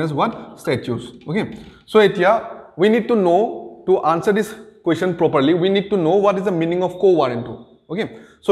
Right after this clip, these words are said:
ইয়াৰ লগত কেইটামান আমি এডিশ্যনেল ইনফৰমেশ্যনো জানিব লাগিব, uh, from, which is very important from the mains perspective also। Okay, so এতিয়া কি হয়? Under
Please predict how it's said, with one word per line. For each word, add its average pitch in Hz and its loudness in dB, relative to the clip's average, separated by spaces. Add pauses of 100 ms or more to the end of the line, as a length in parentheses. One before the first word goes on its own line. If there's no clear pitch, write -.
ইয়াৰ 180 8
লগত 196 -2
কেইটামান 202 -2
আমি 196 0
এডিশ্যনেল 185 -2
ইনফৰমেশ্যনো 190 -2
জানিব 143 2
লাগিব, 123 0 (280)
uh, 123 -4
from, 165 0 (200)
which 170 -2
is 160 -2
very 190 4
important 160 0
from 165 -4
the 156 0
mains 170 -2
perspective 147 -2
also। 110 -6 (300)
Okay, 202 0 (440)
so - 0
এতিয়া 214 4
কি 240 4 (100)
হয়? 156 2 (840)
Under 190 2